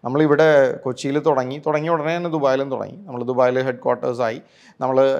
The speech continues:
എക്സ്പാൻഷൻ വന്നു കഴിഞ്ഞപ്പോൾ നമ്മുടെ റിക്വയർമെന്റ്സ് അനുസരിച്ചാണ് എക്സ്പാൻഷൻ വന്നത്. നമുക്ക് പ്രോജക്ട്സ് വരുന്നത് അനുസരിച്ചാണ് നമ്മൾ എക്സ്പാൻഡ് ചെയ്തത്. അപ്പോൾ ഇന്ന് മൾട്ടിപ്പിൾ കൺട്രീസ്, അല്ലെങ്കിൽ ഏത് ഡയമെൻഷൻ എടുത്ത് നോക്കിക്കഴിഞ്ഞാലും, ഏത് ജോഗ്രഫി എടുത്ത് നോക്കിയാലും, ഏറ്റവും കൂടുതൽ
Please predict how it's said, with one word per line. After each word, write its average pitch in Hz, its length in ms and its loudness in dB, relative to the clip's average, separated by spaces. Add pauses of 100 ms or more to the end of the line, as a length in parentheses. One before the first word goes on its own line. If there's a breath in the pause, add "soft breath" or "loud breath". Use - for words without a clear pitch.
(120)
എക്സ്പാൻഷൻ 139 480 -4
വന്നു 147 240 -4
കഴിഞ്ഞപ്പോൾ 143 280 -6
നമ്മുടെ 143 160 -2
റിക്വയർമെന്റ്സ് 170 720 -2
അനുസരിച്ചാണ് 139 460 -4
എക്സ്പാൻഷൻ 107 420 -10
വന്നത്. 87 220 -16
നമുക്ക് 117 240 -6
പ്രോജക്ട്സ് 123 420 0
വരുന്നത് 143 340 -2
അനുസരിച്ചാണ് 139 640 -6
നമ്മൾ 208 160 -10
എക്സ്പാൻഡ് 151 340 -6
ചെയ്തത്. 90 240 -8 (420 loud breath)
അപ്പോൾ 123 120 -6
ഇന്ന് 180 440 -6
മൾട്ടിപ്പിൾ 160 640 -2
കൺട്രീസ്, 170 500 -4
അല്ലെങ്കിൽ 143 380 -4
ഏത് 147 340 -4 (100)
ഡയമെൻഷൻ 160 460 -2
എടുത്ത് 175 260 -8
നോക്കിക്കഴിഞ്ഞാലും, 120 720 -8
ഏത് 120 160 -6
ജോഗ്രഫി 135 560 -2
എടുത്ത് 139 300 -6
നോക്കിയാലും, 104 400 -8 (360 soft breath)
ഏറ്റവും 190 460 -2
കൂടുതൽ 190 420 -4